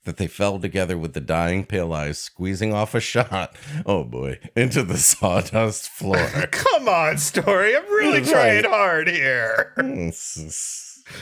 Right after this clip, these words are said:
Speaker 2: One
Speaker 1: yeah.
Speaker 2: more shot into the sawdust floor. Poor Pale Eyes.
Speaker 1: Oh, Lord.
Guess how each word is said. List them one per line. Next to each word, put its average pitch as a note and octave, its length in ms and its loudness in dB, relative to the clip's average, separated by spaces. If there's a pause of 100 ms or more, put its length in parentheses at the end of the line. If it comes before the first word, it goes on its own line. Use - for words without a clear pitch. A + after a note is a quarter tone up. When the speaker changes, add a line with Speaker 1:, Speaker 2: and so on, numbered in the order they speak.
(120)
Speaker 2:
One A3+ 240 0
Speaker 1:
yeah. D3 60 -4
Speaker 2:
more G#3 180 2
shot F3+ 480 2
into D#3+ 180 -4
the D3 160 -4
sawdust D#3 680 0
floor. C3+ 420 -2
Poor D#3 240 -8
Pale A2 340 -10
Eyes. B2+ 460 -16
Speaker 1:
Oh, D#2+ 300 -2
Lord. B1 400 -8